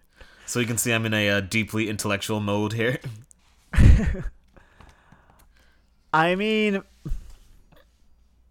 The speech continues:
Speaker 2: yes and no. I, uh, the thing about Frau Bow,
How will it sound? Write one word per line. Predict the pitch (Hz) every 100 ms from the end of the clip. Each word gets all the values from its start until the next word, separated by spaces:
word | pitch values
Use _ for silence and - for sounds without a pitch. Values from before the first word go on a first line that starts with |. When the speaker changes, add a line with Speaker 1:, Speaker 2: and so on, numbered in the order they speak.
| _ - - - _ _ _ _ - - _ _ _ - -
Speaker 2:
yes | 165 190 202
and | 190
no. | 139 123 120 -
I, | 147 156
uh, | 160 160 - _ - - - - _ _ - _ _ _ _ _ _ _ _ -
the | 165
thing | 175 233
about | 254 190 151 139
Frau | 143 123
Bow, | 101 98 65